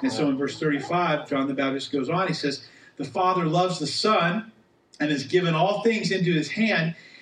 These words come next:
And whoever believes in the Son has eternal life." Have you ever stopped and thought about eternity? How long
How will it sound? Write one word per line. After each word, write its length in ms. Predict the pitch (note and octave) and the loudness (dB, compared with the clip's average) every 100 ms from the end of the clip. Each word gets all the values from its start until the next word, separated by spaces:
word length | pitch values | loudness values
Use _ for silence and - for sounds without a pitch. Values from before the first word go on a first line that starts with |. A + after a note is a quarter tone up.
| - | -8
And 140 | D#3+ D#3+ | 0 2
whoever 400 | F#3 G3 A3+ A3+ | 4 4 2 2
believes 580 | F3 F#3 G#3 C#4+ A#3+ | 4 4 4 4 2
in 100 | A3 | 0
the 100 | G3 | 0
Son 680 | E3+ - C#4 G#3+ G#3 B3+ - - _ _ _ - - | -2 0 2 2 2 0 -2 -12 _ _ _ -20 -20
has 300 | - - E3+ | -6 -4 -4
eternal 360 | F3+ D3 F3 F#3+ | -4 -6 -6 -4
life." 560 | F#3+ A#3 G3 - - - - E3+ F3 - - - - - _ _ _ _ _ _ | -4 -4 -8 -10 -18 -20 -14 -14 -14 -18 -20 -20 -20 -20 _ _ _ _ _ _
Have 180 | B2+ - | -6 0
you 60 | |
ever 160 | A#3 C#4+ | 2 2
stopped 540 | - - F3 E3+ D3 | 0 0 0 -2 -2
and 120 | A#2 | -6
thought 220 | A2+ B2 C3+ | -4 -4 -2
about 220 | B2+ A#2 | -4 -6
eternity? 320 | A2+ - - - - _ _ _ _ - _ _ F#2 F2 _ _ _ - | -8 -14 -20 -20 -20 _ _ _ _ -20 _ _ _ -20 _ _ _ -12
How 140 | C3+ | -6
long 460 | A2+ A2+ A2+ A#2+ | -4 -4 -4 -6